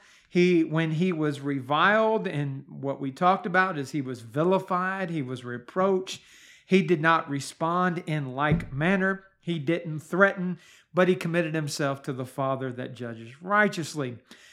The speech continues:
We are still in that context, and into chapter three, we will still be talking about submission and authority as we talk about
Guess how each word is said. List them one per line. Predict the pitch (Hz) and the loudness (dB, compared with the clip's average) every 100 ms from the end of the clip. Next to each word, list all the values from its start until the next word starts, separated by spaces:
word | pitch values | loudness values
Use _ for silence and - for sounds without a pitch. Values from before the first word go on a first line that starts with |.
| _ _ 156 | _ _ -4
We | 202 302 | 2 8
are | 294 262 | 8 6
still | 262 - 247 247 233 | 2 -4 -2 0 0
in | 208 | 0
that | 196 - | 0 0
context, | 185 160 139 143 139 160 - - | 0 0 0 -2 -2 -4 -10 -2
and | 214 226 208 202 | 0 0 -2 2
into | 240 311 285 | 2 2 -2
chapter | 240 254 247 247 | -2 -2 -2 -4
three, | 165 - 269 208 139 208 - - - _ | -8 -4 0 2 2 -2 -6 -20 -20 _
we | 175 226 | 0 0
will | 214 233 | 2 0
still | 233 247 226 | 0 4 4
be | 190 214 | 4 2
talking | 214 185 180 180 | 2 2 0 -4
about | 175 175 170 - | 0 2 0 -2
submission | 180 160 170 180 208 185 175 - | -4 0 2 2 0 -2 -4 -6
and | 151 139 | -4 -4
authority | 131 185 180 170 175 165 156 | -2 2 4 4 0 -4 0
as | 156 156 139 | 0 0 -2
we | 151 | -6
talk | 147 156 151 | 0 -2 0
about | 147 147 143 147 | -2 0 2 0